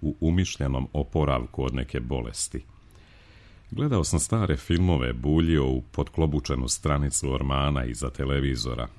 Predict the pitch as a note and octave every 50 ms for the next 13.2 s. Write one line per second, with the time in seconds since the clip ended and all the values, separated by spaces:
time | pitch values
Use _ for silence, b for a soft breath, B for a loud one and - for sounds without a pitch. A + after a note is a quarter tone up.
0 | - - - - F#2+ - F#2 - - G#2 G#2+ G2+ G2 F2 E2 E2 D2+ - C#2+ -
1 | - G2 G2+ - - F#2 E2+ D#2+ C#2+ C2 D2 A2+ D3+ D3+ - - - - - C#4
2 | - - - - G#2 F2+ D#2 C#2 D2+ - - D#2 - - - - - G#2+ E2+ C2
3 | C2 C#2 B1+ B1 B1 - - F#2+ F2+ F2+ F2 C#2+ C2+ B1 - B B B B B
4 | B B - D2 C#2+ C#2 B1+ B1 - C#2+ C#2+ C2+ D2 E2+ D#2 D2 C2+ C#2 D#2+ C#2+
5 | C#2+ C2 C2 B1+ - - - - - C#2 C#2 C#2 D2 D2 C2 B1 B1 - D2+ C#2+
6 | C2 B1 B1+ B1 A1+ C2+ C2 B1+ A#1+ A#1+ A#1 A1+ - - - C2+ B1 A1+ - -
7 | - - - - - B B B B B B B B B B B B E2 E2+ F2+
8 | F2 E2+ D#2+ D#2 - - D#2+ D2+ D2 C#2+ C#2 B1+ - C#2 D2 D#2 D#2+ D#2 D#2 D#2
9 | - D2+ C2 - D2+ C2 B1+ B1+ D2 D2 D2 C#2+ C2+ - - - C#2+ C#2 C2 C2
10 | B1+ B1+ - - C#2+ B1+ A#1+ C#2+ C#2 C2+ C2+ C#2 C#2 - - D2 C#2 - - C#2+
11 | C2 B1+ B1+ A#1+ C#2+ D2+ C2+ C#2 C2+ B1 C2 B1+ B1 - - - F#2 G#2+ - -
12 | C#2 B1 A#1 - C2 - - - - C#2+ B1+ C2 C2 C2 B1+ B1 - - C#2 -
13 | - - - -